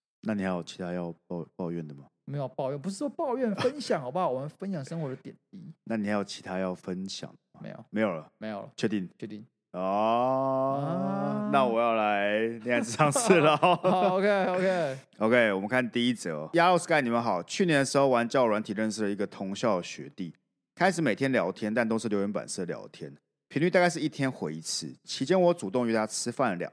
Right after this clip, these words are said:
Speaker 1: 次，他没有约过我，但会主动问我要不要来载我，吃饭也会帮我夹菜，还关心有没有吃饱。有时候肢体接触也会靠得很近，像头发碰到头发的程度。而且他也没有闪躲，让我有点心动。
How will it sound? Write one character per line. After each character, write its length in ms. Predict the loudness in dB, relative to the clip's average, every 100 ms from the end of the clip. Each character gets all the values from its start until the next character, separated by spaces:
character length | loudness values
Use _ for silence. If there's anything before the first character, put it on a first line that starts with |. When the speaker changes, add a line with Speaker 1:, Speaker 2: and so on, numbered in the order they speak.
| -8
Speaker 1:
次， 280 | -4 -4 -6 _ _ _
他 120 | -4 -2
没 80 |
有 60 | 0
约 120 | 0
过 180 | 0 0
我， 200 | -2 -6 _ _ _ _ 0
但 120 | 2
会 80 | 2
主 140 | 2
动 160 | 0 0
问 80 |
我 80 | 0
要 100 | 0
不 80 | 2
要 100 | 0
来 140 | 0
载 260 | -2 0 0
我， 300 | -2 -12 -20 _ _
吃 320 | -6 -4 0 2
饭 180 | 2
也 80 | 2
会 120 | -2
帮 200 | 0 0
我 80 | 0
夹 280 | -4 -10 -10
菜， 280 | -8 -6 -6
还 180 | -8 -6
关 240 | 0 0
心 180 | 0 -4
有 100 | -4
没 120 | -4
有 60 | -4
吃 280 | -2 0 0
饱。 260 | -2 -10 _ _ _ _ _
有 100 | -4
时 100 | 2
候 60 | 2
肢 160 | 2 0
体 140 | 0
接 260 | 0 2 2
触 160 | 2
也 60 | 0
会 60 | -2
靠 260 | 0 0
得 80 | 0
很 160 | -4 -14
近， 220 | -8 -6 -2
像 180 | -4 -4
头 160 | -6 -6
发 240 | -6 -8
碰 180 | -6 -2
到 100 | -2
头 280 | -4 -8 -8
发 220 | -6 -10
的 40 |
程 200 | -10 -14 -14
度。 160 | -12 -12 _ _ _ _ _ _ _
而 80 | 0
且 60 |
他 160 | 4 4
也 60 | 4
没 100 | 2
有 80 | 0
闪 300 | 0 -6 -4
躲， 260 | -6 -6 _ _ 0
让 100 | 4
我 60 | 4
有 60 |
点 120 | 2
心 300 | -2 -4 -6 -6
动。 200 | -8